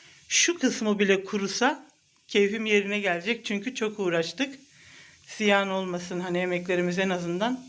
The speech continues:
bir kısmı kurusun diye derken esas hurmalar burada. Gördüğünüz gibi camdan da ışık vuruyor.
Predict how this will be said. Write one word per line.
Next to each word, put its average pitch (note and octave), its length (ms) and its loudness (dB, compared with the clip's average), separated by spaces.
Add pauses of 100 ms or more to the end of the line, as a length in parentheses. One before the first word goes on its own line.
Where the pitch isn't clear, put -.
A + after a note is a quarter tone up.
(100)
bir G#3 100 -8
kısmı G3+ 480 -2 (840)
kurusun G3 520 0
diye A#3 360 2 (520)
derken G#3 800 2
esas A3+ 560 -2 (720)
hurmalar G3 640 2
burada. F3+ 400 0 (1500)
Gördüğünüz F3 640 2
gibi G3 460 -2
camdan F#3+ 500 0
da F#3 220 -2
ışık - 460 -2 (1040)
vuruyor. F#3+ 440 2